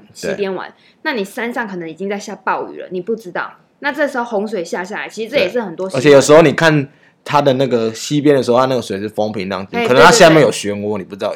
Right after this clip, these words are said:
Speaker 1: 一下去被一滚，然后打到石头，你晕掉，你就直接挂在里面。
Speaker 2: 哎呀，或者是你被石头卡住什么，所以其实这都是蛮危险，
Speaker 1: 对。
Speaker 2: 所以大家出去玩的时候还是要小心一点，
Speaker 1: 还是要注意安全，
Speaker 2: 尤其是农历七月的时候。
Speaker 1: 然后没有错。
Speaker 2: 嘿，啊，还有下一个，还有人是说不要，最好不要开刀跟动手术。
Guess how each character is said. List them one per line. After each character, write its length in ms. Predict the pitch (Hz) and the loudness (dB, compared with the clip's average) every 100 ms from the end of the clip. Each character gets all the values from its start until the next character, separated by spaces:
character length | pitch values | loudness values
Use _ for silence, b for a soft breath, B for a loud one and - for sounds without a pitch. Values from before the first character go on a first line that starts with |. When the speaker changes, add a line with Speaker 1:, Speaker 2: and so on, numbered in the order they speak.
| - | -6
Speaker 1:
一 80 | 131 | 0
下 180 | 185 147 | 4 4
去 160 | 151 | 2
被 140 | 139 147 | 0 0
一 140 | 151 | 0
滚， 280 | - 104 95 | -4 -8 -2
然 80 | 113 | -2
后 160 | - - | -2 -2
打 140 | 110 | 2
到 100 | 131 | 4
石 100 | 123 | 2
头， 120 | 113 | -4
你 100 | 104 | -6
晕 140 | 95 120 | -6 -2
掉， 100 | 117 | -2
你 60 | |
就 80 | 101 | -2
直 60 | 107 | -8
接 100 | 98 | -6
挂 160 | 104 | -4
在 80 | 95 | -4
里 80 | 92 - | -6 -8
面。 100 | 190 | -6
Speaker 2:
哎 40 | |
呀， 80 | 190 | -2
或 120 | 277 | 0
者 80 | 247 | 0
是 80 | 262 | -4
你 120 | 214 | -6
被 100 | 196 | -6
石 160 | 226 185 | -8 -12
头 140 | 175 | -16
卡 180 | 180 151 | -16 -14
住 100 | 180 | -14
什 140 | 175 | -14
么， 100 | 143 | -18
所 140 | 151 220 | -8 -6
以 100 | 202 | -4
其 160 | 196 | -6
实 80 | 180 | -6
这 160 | 202 214 | -4 -4
都 120 | 202 | -6
是 100 | 208 | -8
蛮 220 | 185 135 | -10 -12
危 120 | 139 | -16
险， 200 | 160 170 | -16 -16
Speaker 1:
对。 60 | 139 | -10
Speaker 2:
所 80 | 208 | -8
以 60 | 190 | -6
大 120 | 208 | -4
家 100 | 208 | -6
出 160 | 226 | -8
去 80 | 233 | -8
玩 140 | 240 185 | -6 -6
的 80 | |
时 80 | 180 | -10
候 60 | 196 | -10
还 100 | 175 | -10
是 80 | 180 | -12
要 100 | 180 | -12
小 220 | - - | -14 -18
心 180 | - 107 | -8 -2
一 40 | |
点， 100 | 117 | -2
Speaker 1:
还 60 | - | 0
是 80 | |
要 40 | 117 | 0
注 60 | |
意 40 | 113 | 0
安 120 | 113 | 0
全， 100 | 247 | -2
Speaker 2:
尤 40 | 98 | -2
其 60 | |
是 60 | 101 | 0
农 100 | - | 0
历 140 | 240 | -2
七 240 | 196 - 220 | -8 -10 -4
月 180 | 240 180 | -2 -2
的 120 | 165 | -4
时 180 | - - | -6 -10
候。 40 | |
Speaker 1:
然 80 | 98 | -8
后 0 | |
没 60 | |
有 60 | 98 | -8
错。 340 | - 110 95 - | -6 -6 -6 -8
Speaker 2:
嘿， 140 | 190 | -4
啊， 160 | 190 302 | -4 -2
还 160 | 320 | -4
有 100 | 254 | -4
下 200 | 226 285 | -4 -6
一 40 | 269 | -6
个， 80 | |
还 140 | 220 247 | -6 -4
有 60 | |
人 120 | 185 175 | -4 -6
是 160 | 220 | -10
说 200 | 214 208 | -6 -6
不 100 | 196 | -4
要， 160 | 196 226 | -4 -4
最 160 | 302 | -6
好 140 | 247 180 | -6 -6
不 100 | 175 | -6
要 140 | 190 | -8
开 200 | - 196 | -6 -6
刀 140 | 196 190 | -6 -6
跟 180 | 190 | -6
动 240 | 190 202 170 | -6 -8 -8
手 160 | - | -12
术。 300 | - 196 175 | -12 -12 -14